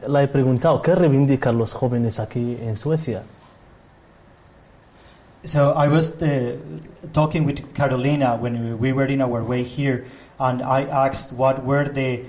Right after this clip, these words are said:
Speaker 2: the claimants of the youth in Sweden.
Speaker 1: Y es que me ha, mm, y sor-, me ha sorprendido, me ha dicho que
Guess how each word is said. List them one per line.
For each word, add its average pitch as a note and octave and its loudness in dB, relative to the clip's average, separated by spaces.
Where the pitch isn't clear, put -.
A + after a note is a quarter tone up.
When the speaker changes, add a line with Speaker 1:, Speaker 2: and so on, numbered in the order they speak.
Speaker 2:
the - -4
claimants C#3 0
of G#2 -6
the B2 -8
youth C3+ -6
in B2+ -4
Sweden. A#2+ -4
Speaker 1:
Y C3+ -4
es - -10
que - 2
me C#3+ 6
ha, C3 2
mm, C3+ 0
y C3+ 4
sor-, C3 2
me B2+ 4
ha C3 2
sorprendido, B2+ 2
me A#2+ 0
ha A#2+ 0
dicho B2+ 0
que C3 2